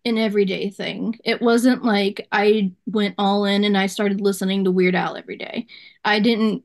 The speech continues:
go in and start, you know, wearing these funky sweaters. It was like, "Okay, I did it one time, and then I went back to trying to listen to modern music, and I went to therapy, and,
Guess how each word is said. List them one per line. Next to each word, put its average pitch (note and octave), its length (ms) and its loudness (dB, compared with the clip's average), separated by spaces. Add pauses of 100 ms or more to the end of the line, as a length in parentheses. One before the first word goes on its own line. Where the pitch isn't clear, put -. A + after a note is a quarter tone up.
go G#3+ 240 2
in G#3+ 180 2
and G3+ 120 2
start, G#3+ 320 0
you G#3 100 0
know, G#3 360 -2 (300)
wearing G#3+ 420 0
these G#3 200 -2
funky G3 360 -2
sweaters. F#3+ 720 -2 (460)
It A#3 160 2
was A#3+ 240 2
like, G3+ 320 0
"Okay, G#3+ 680 0 (920)
I A3 240 2
did A3 200 4
it A3+ 100 2
one B3+ 220 4
time, A#3+ 500 0
and B3 140 2
then B3 100 0
I A3+ 100 0
went A3 160 -4
back A3 240 -2
to A#3 480 -2
trying A3 320 -2
to A#3 60 0
listen B3 200 0
to A#3+ 60 4
modern A3+ 320 2
music, G#3 500 -2
and A3+ 140 0
I A3 80 2
went A3 200 -4
to C4+ 80 2
therapy, G#3+ 460 0
and, G#3 220 -2